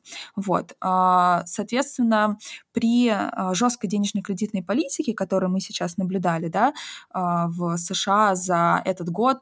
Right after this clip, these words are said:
э, ставку повышали шесть раз, и она поднялась с ноль двадцати пяти до четырех процентов. Вот, это все негативно сказывается на как раз-таки динамике, а, кривой процентных ставок. Ставки, а, растут, и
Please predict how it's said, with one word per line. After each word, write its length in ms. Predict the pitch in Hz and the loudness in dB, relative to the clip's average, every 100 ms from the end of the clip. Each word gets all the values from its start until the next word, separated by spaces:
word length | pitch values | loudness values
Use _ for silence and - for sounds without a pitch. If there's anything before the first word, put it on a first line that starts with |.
| - | -6
э, 240 | 175 170 | -4 -4
ставку 380 | 170 - 196 - | -4 -2 -2 -2
повышали 500 | 175 175 170 190 175 | -14 -10 -4 -2 -2
шесть 320 | 170 175 170 | -2 -6 -6
раз, 320 | - 269 311 180 | 0 2 2 -2
и 40 | |
она 160 | 175 214 | -2 -2
поднялась 400 | 170 170 190 190 | -4 -4 -4 -4
с 60 | 175 | -6
ноль 120 | 165 | -6
двадцати 360 | 175 170 - 175 | -6 -12 -12 -18
пяти 300 | - - 294 | -8 -2 -2
до 180 | 175 | -2
четырех 360 | 196 - 175 170 | -6 -4 -4 -6
процентов. 480 | - - 165 - - - - - - - | -10 -6 -6 -6 -12 -20 -16 -14 -12 -2
Вот, 240 | 180 170 - | 0 0 -2
это 420 | 247 247 226 214 | -2 4 4 4
все 220 | - 220 | 0 0
негативно 500 | 208 190 202 - 214 | 0 -2 -2 0 0
сказывается 680 | 180 - 196 180 170 170 185 | -2 -2 0 0 -2 -2 -4
на 460 | 180 185 180 175 170 - | 0 4 4 2 -2 -6
как 140 | 185 | -4
раз-таки 520 | 185 185 - - 175 170 - - | -2 -2 -4 -6 -6 -6 -12 -6
динамике, 600 | 175 196 202 190 175 180 170 180 - - | -2 2 2 2 -4 -4 -2 -2 -2 -4
а, 600 | - 175 175 175 175 175 170 170 _ | -2 0 2 2 2 2 0 -4 _
кривой 280 | 220 202 190 | 0 2 0
процентных 460 | 202 - 196 196 | -2 -4 -2 -4
ставок. 460 | - 320 427 359 - - - - | -2 0 2 2 -2 -12 -20 -12
Ставки, 640 | - 240 220 - 196 190 - | 0 2 0 -2 -2 0 0
а, 220 | 190 185 | 2 2
растут, 520 | 190 - - 359 381 381 | 2 -2 2 2 2 -2
и 400 | 214 214 214 | -2 2 2